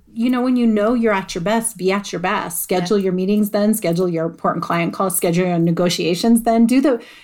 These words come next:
Speaker 1: do the hard work when you feel like you're on fire,
Speaker 2: Yeah.
Speaker 1: right? Just all those kind of little things that you can do to make your business, um,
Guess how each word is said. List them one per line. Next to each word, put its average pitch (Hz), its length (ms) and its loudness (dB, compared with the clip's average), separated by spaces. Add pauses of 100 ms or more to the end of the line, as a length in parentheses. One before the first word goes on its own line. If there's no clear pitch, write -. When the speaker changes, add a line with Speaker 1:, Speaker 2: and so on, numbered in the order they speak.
(100)
Speaker 1:
do 254 120 -2
the 247 100 0
hard 214 260 0
work 175 420 -8 (460)
when 202 340 0
you 190 140 -4
feel 196 260 -6
like 175 320 -4
you're 156 340 -6 (220)
on 151 140 -6
fire, - 580 -8
Speaker 2:
Yeah. 185 220 -10
Speaker 1:
right? 214 400 -2
Just 247 260 -6
all 226 160 2
those 220 220 -2
kind 208 180 -2
of 175 80 -4
little 180 160 -4
things 180 300 -8
that - 180 -6
you 180 100 -6
can 170 200 -4
do 170 180 -2
to 170 160 -8
make 170 320 -2
your 170 100 -4
business, 165 680 -6
um, 165 400 -6